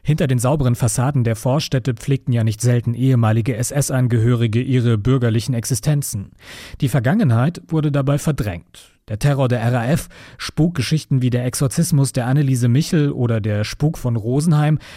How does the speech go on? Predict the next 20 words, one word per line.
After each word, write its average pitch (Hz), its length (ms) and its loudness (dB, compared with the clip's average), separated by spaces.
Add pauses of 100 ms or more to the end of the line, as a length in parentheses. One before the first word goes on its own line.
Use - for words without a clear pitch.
(160)
zeigten 156 400 -2
aber 131 240 0
auch, 135 260 2
dass - 260 -4
sich 139 160 -4
die 131 140 -2
verdrängte 131 480 0
Vergangenheit 123 720 0
immer 139 240 2
wieder 123 160 2
auf 113 120 -4
die - 140 -6
ein 127 180 2
oder 117 220 0
andere 120 300 0
Art 110 260 -2
Bahn 135 240 0
zu 110 140 -6
brechen 98 360 -6
wusste. 101 380 -4